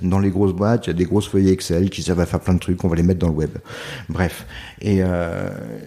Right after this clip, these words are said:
et, et fondamentalement, les principes, ils sont toujours pareils, d'ing-, enfin, d'ingénierie. J'ai,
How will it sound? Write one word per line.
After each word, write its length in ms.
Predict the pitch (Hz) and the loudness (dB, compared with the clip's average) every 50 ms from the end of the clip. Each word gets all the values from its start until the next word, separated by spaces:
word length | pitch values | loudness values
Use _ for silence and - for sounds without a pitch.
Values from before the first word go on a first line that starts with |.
| - - | -10 -6
et, 280 | 104 110 104 - - - | -4 -4 -4 -4 -6 -12
et 20 | |
fondamentalement, 800 | 95 - - 147 156 151 151 147 139 - 143 131 139 147 160 185 | -8 -2 0 2 4 4 4 4 4 4 4 6 6 6 6 6
les 100 | 175 120 | 6 4
principes, 460 | - - - 113 104 - - 165 - | 2 2 0 0 0 0 -4 -4 -4
ils 80 | 131 - | -4 -6
sont 140 | - - 101 | -4 -6 -6
toujours 280 | - 120 113 120 123 | -4 -4 -4 -4 -2
pareils, 380 | - 139 131 143 151 156 143 107 | -2 -2 0 0 0 0 0 -2
d'ing-, 280 | 90 92 101 101 101 90 | -2 0 0 0 0 -2
enfin, 260 | - - 92 92 92 85 - 85 - 85 | 0 2 2 4 4 2 0 -2 -2 0
d'ingénierie. 600 | 92 98 101 98 107 110 120 123 123 143 151 151 151 - - - - 110 101 | 2 2 4 4 4 4 4 4 4 2 0 0 -2 -8 -16 -16 -16 -14 -8
J'ai, 260 | - 90 - - - | -6 -6 -4 -4 -4